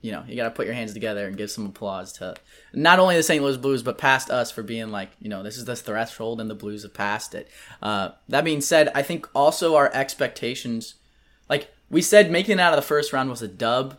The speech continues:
but expectations have to be like, you know, a Stanley Cup contending team because of, I mean, you brought in Buchnevich,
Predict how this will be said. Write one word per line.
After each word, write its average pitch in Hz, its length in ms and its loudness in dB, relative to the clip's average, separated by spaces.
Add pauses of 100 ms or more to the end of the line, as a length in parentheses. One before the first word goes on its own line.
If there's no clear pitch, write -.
but 120 220 -2
expectations 120 760 -4
have 107 240 -4
to - 60 -20
be 104 180 -10
like, - 360 -14
you 92 100 -12
know, 60 180 -14 (280)
a - 80 -8
Stanley 127 360 -2
Cup 123 240 -2
contending 110 520 -6
team 117 360 -4
because 139 460 2
of, 113 260 0 (100)
I 120 60 -6
mean, 104 220 -4
you 110 80 -8
brought 120 220 0
in 117 120 -2
Buchnevich, 117 600 -4